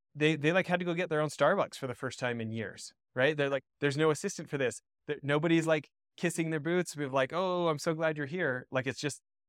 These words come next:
them and their money a lot. And, and all these things about, like, aggressiveness and, and going for the throat on, like, "Oh, here's this opportunity and the window's gonna close. We gotta get our business in there and,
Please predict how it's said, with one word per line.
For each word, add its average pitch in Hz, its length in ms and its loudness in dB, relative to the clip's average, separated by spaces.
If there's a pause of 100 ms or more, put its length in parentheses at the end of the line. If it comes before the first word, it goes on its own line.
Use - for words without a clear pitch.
(140)
them 143 200 4
and 139 100 -2
their 123 80 0
money 123 460 -2
a 120 80 -2
lot. 117 260 0
And, 120 160 -2 (680)
and 143 360 -4 (220)
all 185 200 4
these 226 180 -2
things 196 240 -2
about, 135 180 0
like, 120 240 -2 (360)
aggressiveness 135 1000 0
and, 131 440 -6 (480)
and 120 520 -2
going 160 300 4
for 156 120 -4
the 135 100 -6
throat 160 480 -2
on, 135 280 2
like, 123 280 -4 (120)
"Oh, 143 180 0
here's 156 260 2
this 147 180 -4
opportunity 139 520 -2
and 117 120 -2
the 110 40 -4
window's 139 280 -2
gonna 135 160 -4
close. 131 300 -2
We 131 100 -2
gotta 139 180 -2
get 135 120 -2
our 127 100 -2
business 127 340 -8
in 135 140 -6
there 127 200 -2
and, 110 140 -4